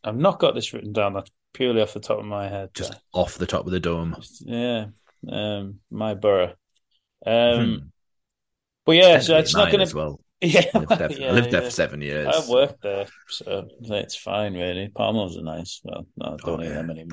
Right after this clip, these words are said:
Speaker 2: Proper
Speaker 1: but,
Speaker 2: ones.
Speaker 1: wow, veggie ones. <laughs> Um, the, um,
Speaker 2: A vegetable Palmer would be terrible. What would it
Speaker 1: yeah,
Speaker 2: be like?
Speaker 1: be aw-, I don't
Speaker 2: Cauliflower?
Speaker 1: wa-, yeah, I don't wanna think about it. Um, yeah, so no, so obviously we,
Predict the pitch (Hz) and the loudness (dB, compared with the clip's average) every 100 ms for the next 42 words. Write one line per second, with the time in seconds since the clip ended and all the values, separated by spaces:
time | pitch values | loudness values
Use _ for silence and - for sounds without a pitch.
0 | 85 76 - 73 - - _ - _ _ | -2 -2 -6 -10 -10 -20 _ -20 _ _
1 | - - - - _ _ - 95 90 85 | -6 -4 -6 -14 _ _ -18 -12 -12 -10
2 | 82 80 80 76 - _ _ - - _ | -10 -8 -8 -10 -14 _ _ -20 -20 _
3 | 113 156 143 - 170 - - - - - | -2 2 2 2 -4 -6 -18 -20 -14 -10
4 | 135 151 156 156 156 156 151 139 _ _ | 2 6 6 6 6 6 2 -2 _ _
5 | _ _ _ 95 98 107 - 85 78 85 | _ _ _ 0 4 4 2 -8 -4 -2
6 | 82 76 73 - - - 64 69 67 - | -2 -4 -6 -8 -12 -10 -10 -12 -10 -2
7 | 107 117 107 82 69 - 135 123 123 113 | 0 4 4 4 0 -2 4 6 6 4
8 | 92 120 127 120 110 110 113 113 107 104 | 4 4 2 0 -2 -8 -6 -4 -2 -2
9 | 113 110 107 101 101 95 104 104 101 - | 0 0 0 -4 -8 -10 -8 -4 -4 -6
10 | _ - - _ - 113 120 120 113 101 | _ -14 -14 _ 0 4 6 6 4 -2
11 | - _ _ _ _ _ _ _ _ _ | -14 _ _ _ _ _ _ _ _ _
12 | _ _ _ _ - 147 147 113 107 - | _ _ _ _ 2 6 6 4 2 4
13 | 175 175 202 180 160 165 160 156 156 156 | 6 8 8 6 6 6 6 6 0 -2
14 | 156 143 | -6 -8